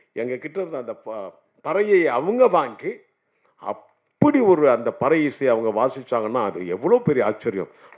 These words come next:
ஃபாரினர்ஸ் அப்படியே டான்ஸ் ஆடிட்டு ஆடினாங்க. அது ரொம்ப பெருமை,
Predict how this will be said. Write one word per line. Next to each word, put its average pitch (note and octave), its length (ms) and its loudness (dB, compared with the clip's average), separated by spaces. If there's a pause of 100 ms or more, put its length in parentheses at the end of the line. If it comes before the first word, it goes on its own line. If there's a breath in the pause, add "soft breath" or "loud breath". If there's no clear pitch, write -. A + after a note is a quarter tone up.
ஃபாரினர்ஸ் G#3+ 680 4 (1900)
அப்படியே A#3+ 400 -6
டான்ஸ் C4 320 -2
ஆடிட்டு G#3+ 340 4
ஆடினாங்க. D3 500 2
அது G#2 220 0
ரொம்ப D#3+ 340 2 (840)
பெருமை, C#3+ 380 -2